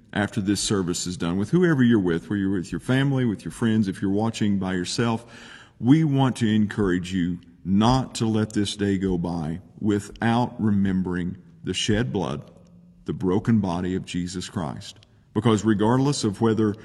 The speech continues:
we're in a comfortable situation or not, the only reason that we are here and the only reason that we have hope is because he was willing to come, to die, to offer himself as a sinless sacrifice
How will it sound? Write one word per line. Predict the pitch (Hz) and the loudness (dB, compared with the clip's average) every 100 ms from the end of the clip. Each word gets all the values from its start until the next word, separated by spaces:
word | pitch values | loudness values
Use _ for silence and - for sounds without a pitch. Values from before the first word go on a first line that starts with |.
| - | -10
we're | - 107 | 0 2
in | 98 | 2
a | |
comfortable | 95 123 131 143 139 | 4 4 4 0 0
situation | - 143 139 131 131 131 131 | 2 2 2 2 2 2 0
or | 127 | 2
not, | 120 87 - - - - | 2 0 -4 -12 -18 -6
the | 95 | -2
only | 101 123 123 | 2 4 6
reason | 110 101 98 98 92 95 - | 4 4 2 0 -2 -4 -8
that | 78 | -6
we | 67 87 | -4 -2
are | 80 | -2
here | 92 123 151 156 - - - | 2 4 4 -2 -10 -16 -2
and | 95 | 0
the | 101 | 2
only | 113 127 | 4 4
reason | 123 123 110 110 | 6 6 6 4
that | 98 - | 2 2
we | 107 | 0
have | 104 101 90 | 0 -2 -4
hope | - 90 - - - _ - - | -4 -4 -4 -10 -20 _ -14 -8
is | 92 | -6
because | 98 92 87 | -4 -4 -2
he | 104 | 0
was | 92 82 | 0 -2
willing | 92 101 98 | -2 0 0
to | 98 | -4
come, | 90 - 101 139 143 - - _ - | -4 -2 -2 -2 -6 -12 -20 _ -8
to | 123 | -4
die, | 113 76 80 71 - - | -2 -2 -2 -6 -12 -18
to | - - | -14 -6
offer | 101 95 95 | -4 -4 -4
himself | 95 87 92 101 92 - - - _ _ | -4 -4 -2 -4 -4 -8 -14 -20 _ _
as | 90 76 | -8 -6
a | |
sinless | 78 - 120 123 120 | -2 4 4 4 2
sacrifice | - 98 90 - - 82 65 69 - | 0 -2 -2 -6 -6 -6 -4 -6 -10